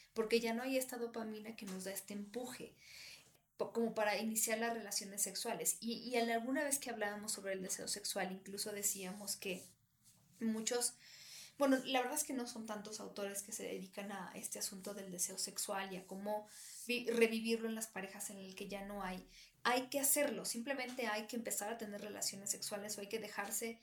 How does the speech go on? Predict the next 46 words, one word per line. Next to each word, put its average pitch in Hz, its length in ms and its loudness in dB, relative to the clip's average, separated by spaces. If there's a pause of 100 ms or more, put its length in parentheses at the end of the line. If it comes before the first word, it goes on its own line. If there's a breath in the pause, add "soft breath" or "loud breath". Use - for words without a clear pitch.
(240 loud breath)
seducir 220 500 2
para 208 200 0
que - 60 -8
el 202 100 -8
cuerpo 214 360 -2
como 185 260 -6
que - 80 -6
agarre 196 300 0
el 220 100 -2
camino, 247 380 2 (420 loud breath)
que 233 160 12
es 240 140 8
complicado 226 500 -2
al 214 120 -2
principio 208 520 -4
porque 185 220 -6
entonces 185 340 -6
como 185 280 -6
no 208 120 0
hay 214 80 4
dopamina, 233 800 0 (120)
pareciera 202 520 -2
como 196 180 -10
un 202 80 -10
gran 208 240 0
esfuerzo, 208 480 -4
pero 202 300 0 (380 loud breath)
estos 240 280 6
autores 226 640 4
que 220 100 -6
tienen 214 400 -4
libros 208 480 -2
que 202 140 -2
hablan 196 320 -2
sobre, 180 500 -4 (240 loud breath)
ya 233 120 10
algunos 262 340 2
están 208 260 -8
traducidos 202 540 -6
sobre 190 180 -6
el 196 60 -4
matrimonio 202 500 -6
sin 214 220 2
sexo, - 300 2
hablaban 220 420 2
de 240 200 6